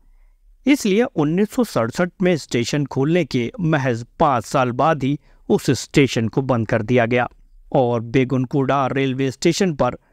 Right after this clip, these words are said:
ट्रेनों के रुकने का सिलसिला बंद हो गया और धीरे-धीरे ये स्टेशन वीरान हो गया। उसके बाद रेलवे ने बाकायदा इस स्टेशन को अपने रिकॉर्ड बुक में एक भूतिया रेलवे स्टेशन घोषित कर दिया,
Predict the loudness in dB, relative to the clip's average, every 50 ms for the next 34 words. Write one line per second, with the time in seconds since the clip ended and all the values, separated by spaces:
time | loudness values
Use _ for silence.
0 | _ _ _ _ 2 4 4 4 2 0 -2 0 0 0 0 0 0 0 0 0
1 | 0 0 0 -2 -2 0 0 -2 -2 0 0 0 0 0 0 0 -2 -2 -2 -4
2 | -4 -2 -2 -2 -2 -2 -6 -10 _ _ _ _ _ _ _ -2 0 0 0 0
3 | -2 -4 -4 -2 -2 0 2 2 2 0 0 -2 -2 0 -2 -4 -6 _ _ _
4 | _ _ _ -2 0 2 2 0 -2 -4 0 2 2 2 4 0 -2 -2 -2 0
5 | 0 0 2 2 2 0 0 -2 -2 -2 0 0 0 0 0 -2 -4 -8 _ _
6 | _ _ _ _ _ _ _ _ _ _ _ _ 0 0 0 4 2 4 4 4
7 | 2 2 2 0 0 0 0 0 0 0 0 0 0 -2 -4 -4 -2 -2 0 0
8 | 0 0 0 -2 -2 -2 -2 -4 -4 -4 -2 0 0 0 2 2 0 0 0 0
9 | -2 -2 -2 -2 -2 0 0 0 0 -2 -2 -4 -2 0 0 2 0 -2 -4 -4
10 | -4 -4 -4 0 -2 -2 -2 -2 -6 -12 _ _ _ _ 0 0 0 0 -2 -4
11 | -2 -2 -2 -2 0 2 2 2 2 0 0 0 0 0 -2 -2 -2 -4 2 2
12 | 2 2 4 0 -2 -2 0 -2 -2 -2 -2 -4 -4 -2 0 -2 -2 0 0 0
13 | 0 0 -2 -2